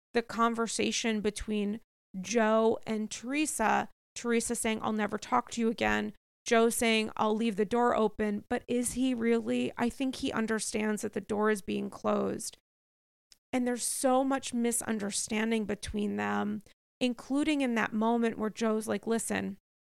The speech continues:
we may not talk to each," and this is all a hundred percent paraphrasing, by the way, obviously, so I could al-, absolutely get stuff wrong. Um, but Joe is saying essentially, you know, um, uh, I,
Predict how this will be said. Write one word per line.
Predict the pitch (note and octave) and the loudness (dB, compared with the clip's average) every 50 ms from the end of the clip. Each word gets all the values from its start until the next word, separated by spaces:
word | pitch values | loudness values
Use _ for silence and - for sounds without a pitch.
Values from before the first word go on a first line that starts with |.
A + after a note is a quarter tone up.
| _ _ _ _ _ _ - - _ - | _ _ _ _ _ _ -20 -18 _ -2
we | F#3+ A#3 | 0 0
may | A#3 A3+ A3+ | 2 2 2
not | A3 G#3 - - | 2 2 0 -2
talk | - - B3+ B3+ - | -2 -2 -4 -4 -2
to | - B3 A#3+ | 0 0 0
each," | A3+ - - | 0 0 -2
and | A3 A3+ | -2 -2
this | B3 - - | -2 -2 -2
is | G#3 | 2
all | G#3+ G3+ G3 G3+ G3+ - - | 4 6 6 6 4 0 -6
a | G3+ | -12
hundred | - - G#3+ G3 F#3+ | -6 -6 -4 -4 -2
percent | - G3+ - G#3 - - | -4 -4 -4 -4 -4 -4
paraphrasing, | G#3 - - - - - - G3+ - - | -4 -4 -4 -4 -4 -6 -6 -6 -6 -6
by | - - - | -4 -4 -4
the | - | -2
way, | - - - - | -4 -4 -4 -2
obviously, | - - - - - - - - - - - | 0 0 0 0 -4 -8 -8 -6 -6 -6 -6
so | - - - | -6 -6 -6
I | |
could | F#3+ - G#3 - | -4 -6 -6 -6
al-, | - G3+ G3+ _ _ _ - - - | -6 -8 -8 _ _ _ -18 -10 -6
absolutely | G#3 G#3 F3+ - - G#3+ G3+ G3 G3 G3 G3+ - - - - | -6 -6 -4 -4 -6 -6 -6 -4 -2 -2 -2 -2 -2 -6 -6
get | - - - - - | -4 -6 -8 -6 -6
stuff | - - - G3 - | -6 -4 -4 -6 -6
wrong. | - C#3+ D3 C#3+ C#3 C#3+ - - - - - - - - - - - - | -6 -6 -6 -4 -6 -8 -10 -12 -14 -18 -18 -16 -16 -18 -18 -20 -8 0
Um, | - B3 A#3+ A#3 A3+ A3 G#3+ - - | 2 4 6 6 4 4 2 -4 -2
but | A3+ C4+ G#3+ | -4 -4 -2
Joe | - - C4+ C4+ C4 C4+ | -2 0 2 4 4 4
is | C4 - | 2 2
saying | - A#3+ A#3 A#3 A3+ - | 2 2 2 2 0 0
essentially, | - G#3 - A3 G#3+ G3+ - - A3 G#3 G#3+ G#3+ G#3 G3+ F#3+ - - | -2 -2 -2 -2 -2 -2 -2 -2 0 0 0 0 0 -2 -4 -6 -4
you | - A3+ A3 | 0 0 2
know, | G#3 G3 F#3 F3 F3 E3+ - - | 2 4 2 2 0 -2 -2 -4
um, | - G3+ G3 - E3 C3 A#2+ A2+ A2 - _ _ _ _ _ _ - - - - | -4 -4 -2 -2 -4 -4 -6 -8 -14 -16 _ _ _ _ _ _ -10 -10 -6 -4
uh, | - A2 - E2 - - _ _ _ - | -4 -4 -4 -4 -10 -12 _ _ _ 4
I, | A#2+ A2+ - - - - - | 4 4 2 -4 -14 -14 -14